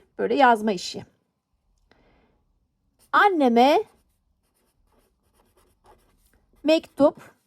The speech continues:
yazdım. Yazma anlamında kullanmış oldum. Yaz mevsimini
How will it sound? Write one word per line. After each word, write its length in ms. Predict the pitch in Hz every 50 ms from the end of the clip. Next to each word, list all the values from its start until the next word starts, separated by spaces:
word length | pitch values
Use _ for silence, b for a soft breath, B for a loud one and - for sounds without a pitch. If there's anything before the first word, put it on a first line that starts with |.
| _ _ _
yazdım. 480 | - 311 330 330 320 262 240 233 185 - - _ _ _ _ _ _ _ _ _ _ _ _ _ _ _ _ _ _ _ _ _ _
Yazma 440 | - 311 302 302 294 277 254 262 262
anlamında 520 | 233 214 202 190 185 180 180 180 170 247
kullanmış 680 | 262 - - 247 214 208 196 190 175 170 165 - - - _ -
oldum. 600 | 147 - 262 143 - - 262 175 220 254 349 403 _ _ _ _ _ _ _ _ _ _ _ _ _ _ _ _ _ _ _ _ _ _ _ _ _ _ _ _ _ _ _ _ _ _ _ _ _ _ _ _ _ _ _ _ _ _ _ _ _ _ _ _
Yaz 400 | 226 262 302 330 381 494 440 427
mevsimini 960 | 349 320 311 311 - - - - 240 240 220 208 196 190 208 226 269 392